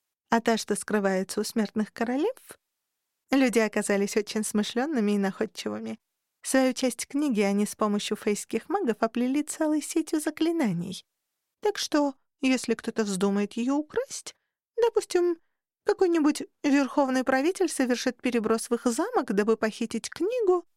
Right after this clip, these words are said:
она сразу же расплавится и будет безвозвратно утрачена. А чтобы такого не случилось, смертная королева должна сама, добровольно,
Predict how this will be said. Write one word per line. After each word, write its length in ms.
она 220
сразу 360
же 140
расплавится 680
и 80
будет 320
безвозвратно 720
утрачена. 560
А 80
чтобы 260
такого 340
не 140
случилось, 640
смертная 560
королева 440
должна 400
сама, 540
добровольно, 840